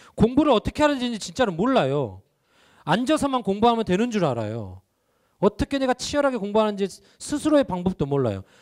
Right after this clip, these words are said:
나만의 최적화된 방법도 못 갖고 있는 거죠. 바로 그 지점에서 무너집니다. 근데 그 지점에서 학창시절 때 진짜 공부 열심히 했던 사람들은 마음속에, 자기 뼈속에 각인이 돼가지고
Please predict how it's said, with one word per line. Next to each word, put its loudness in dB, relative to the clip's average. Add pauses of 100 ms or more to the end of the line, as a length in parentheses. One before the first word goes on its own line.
(180)
나만의 2
최적화된 -4
방법도 -2
못 -2
갖고 -2
있는 -4
거죠. -8 (320)
바로 0
그 -2
지점에서 -2
무너집니다. -4 (340)
근데 -2
그 2
지점에서 2 (500)
학창시절 -2
때 -6
진짜 -4
공부 -2
열심히 0
했던 -2
사람들은 0 (600)
마음속에, -4 (480)
자기 0
뼈속에 0
각인이 -4
돼가지고 -2